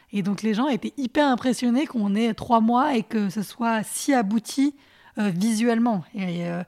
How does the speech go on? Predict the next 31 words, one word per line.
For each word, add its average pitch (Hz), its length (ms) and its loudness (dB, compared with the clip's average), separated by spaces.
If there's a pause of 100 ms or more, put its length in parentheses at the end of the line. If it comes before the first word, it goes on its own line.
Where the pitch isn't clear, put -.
(220)
après, 220 360 -2
c'était 202 220 -8
notre 196 220 -6
métier 226 400 0
de 190 120 -2
faire 190 160 -4
des 175 120 -4
cartels, 214 380 -2
de 190 80 -2
faire 190 160 -6
de 190 40 -6
la 180 60 -4
scénographie, 190 800 -4
euh, 175 140 0
et 165 60 -6
cetera, 196 340 -6
chez - 140 -10
Christie's. 214 340 -4
Donc, 196 240 -4
euh, 180 60 -2 (360)
on, 185 120 -2
c'était 185 260 -8
que 226 80 -4
des 220 60 0
choses 233 160 -6
qu'on 208 120 -4
savait 190 280 -2
faire, 247 260 0
mais 208 120 2
on 196 80 0
voulait 220 380 0